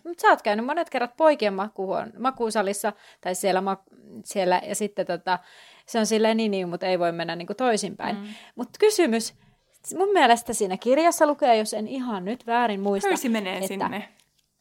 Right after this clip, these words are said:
Speaker 1: Percy
Speaker 2: Mä
Speaker 1: johdatti
Speaker 2: mietin
Speaker 1: tytöt
Speaker 2: ihan
Speaker 1: sinne.
Speaker 2: samaa, mut johdatteko se vaan sinne ovelle, tosta portaat ylös? Vai onko se joku valvojaoppilaat?
Speaker 1: Niin.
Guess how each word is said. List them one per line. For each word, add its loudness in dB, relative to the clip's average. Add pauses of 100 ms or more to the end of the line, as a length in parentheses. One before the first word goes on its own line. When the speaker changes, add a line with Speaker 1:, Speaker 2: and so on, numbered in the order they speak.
(140)
Speaker 1:
Percy 6
Speaker 2:
Mä 6
Speaker 1:
johdatti 6
Speaker 2:
mietin 0
Speaker 1:
tytöt 4
Speaker 2:
ihan -2
Speaker 1:
sinne. 2 (100)
Speaker 2:
samaa, -4
mut -6
johdatteko -6
se -14
vaan -2
sinne -4
ovelle, -4
tosta -10
portaat -10
ylös? -10
Vai 2
onko -2
se -6
joku -6
valvojaoppilaat? -4
Speaker 1:
Niin. 2